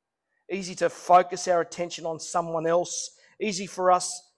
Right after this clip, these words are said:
to do than it is for us to be, to tell other people what's wrong with them than to recognise what it is that's wrong within us.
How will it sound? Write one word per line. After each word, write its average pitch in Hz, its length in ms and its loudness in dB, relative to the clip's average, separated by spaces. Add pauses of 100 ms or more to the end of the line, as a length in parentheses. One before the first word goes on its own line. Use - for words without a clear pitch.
to 196 100 -10
do 190 840 -2 (380)
than 185 140 -8
it 185 100 -6
is 190 180 -8
for 170 200 -2
us - 240 -2
to - 120 -8
be, 160 840 -2 (680)
to - 80 -18
tell 214 220 8
other 208 180 10
people 190 320 -2
what's 185 260 2
wrong 180 300 0
with 175 220 -6
them 165 240 0
than 170 100 -8
to 170 100 -12
recognise 170 580 -2
what 170 180 -6
it 160 100 -14
is 170 160 -12
that's - 280 -20
wrong 170 260 -4
within 165 240 -8
us. - 520 -8